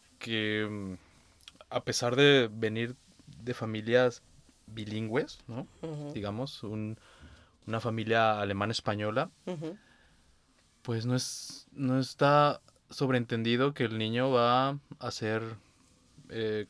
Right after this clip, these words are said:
Speaker 1: competente lingüísticamente en los dos idiomas.
Speaker 2: Ujú.
Speaker 1: O sea, no, no ocurre por sí solo, hay que trabajarlo.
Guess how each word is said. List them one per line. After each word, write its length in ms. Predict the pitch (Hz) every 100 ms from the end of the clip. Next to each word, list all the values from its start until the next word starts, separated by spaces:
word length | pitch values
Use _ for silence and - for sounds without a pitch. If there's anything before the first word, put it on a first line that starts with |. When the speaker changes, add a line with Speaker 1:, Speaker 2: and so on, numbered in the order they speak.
| _
Speaker 1:
competente 640 | - 113 - 107 117 117 135
lingüísticamente 1000 | 127 113 113 131 117 110 110 - 131 117
en 80 | 104
los 100 | 101
dos 160 | 101
idiomas. 380 | - 98 92 87
Speaker 2:
Ujú. 380 | 185 175 175 196 -
Speaker 1:
O 40 |
sea, 320 | 113 107 107
no, 480 | 104 107 110 110 113
no 180 | 107 107
ocurre 340 | 110 117 117 120 _ _
por 120 | 104
sí 140 | - 110
solo, 380 | 113 120 151 - _ -
hay 160 | 107
que 200 | - 120
trabajarlo. 520 | 113 101 90 95 95